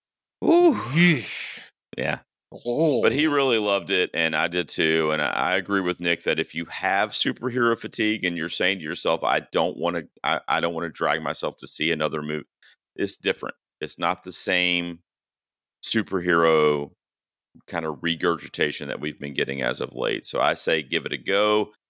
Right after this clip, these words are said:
Speaker 2: Sort of. It's sort of not the same, and it sort of doesn't, I mean,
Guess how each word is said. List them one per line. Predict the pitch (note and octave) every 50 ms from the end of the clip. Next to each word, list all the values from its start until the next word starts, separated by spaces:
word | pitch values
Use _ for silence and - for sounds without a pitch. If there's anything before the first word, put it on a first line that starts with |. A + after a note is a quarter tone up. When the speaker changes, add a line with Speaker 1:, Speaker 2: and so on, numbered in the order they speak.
| - -
Speaker 2:
Sort | - - - F#3 F3+ E3+ D#3
of. | C#3 A#2+ G#2+ _ - - -
It's | - D#3+ D#3 - -
sort | - - G3+ G#3 G3 E3+
of | D#3 C3
not | C3+ C#3 C3 B2+ A#2 - B2
the | B2+
same, | A#2+ - - D3 C3+ B2+ A#2+ A#2+ A#2 B2
and | C3+ C3+ C3
it | C3+ C3
sort | - - F#3 F3+ E3
of | D#3 B2+
doesn't, | C#3+ C#3 B2 - B2 - - - - -
I | D#3+ D#3+
mean, | F3 F3